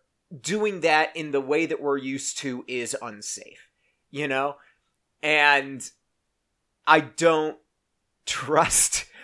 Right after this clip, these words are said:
I don't trust the N-, N-, N F L to do that.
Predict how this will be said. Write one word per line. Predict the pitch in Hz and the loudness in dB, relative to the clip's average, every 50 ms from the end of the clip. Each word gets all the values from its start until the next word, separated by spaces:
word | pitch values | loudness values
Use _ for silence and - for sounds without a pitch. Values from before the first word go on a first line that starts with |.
| - - 185 - | -18 -16 -8 -4
I | 151 | -4
don't | 139 165 156 160 160 | -2 -2 -2 -2 -4
trust | - - 170 160 156 - | -6 -4 -4 -2 -2 -2
the | 143 147 139 143 | 0 2 4 4
N-, | 139 143 139 147 - - | 4 4 2 0 -4 -4
N-, | 139 139 139 139 139 139 - | -2 -2 -2 -4 -6 -8 -6
N | - 135 135 | -4 -2 -2
F | 131 120 - | -2 0 0
L | 139 123 117 117 | 2 2 2 0
to | 110 | -2
do | 107 113 113 107 | -6 -6 -8 -8
that. | 98 76 71 78 - - | -8 -8 -10 -10 -10 -12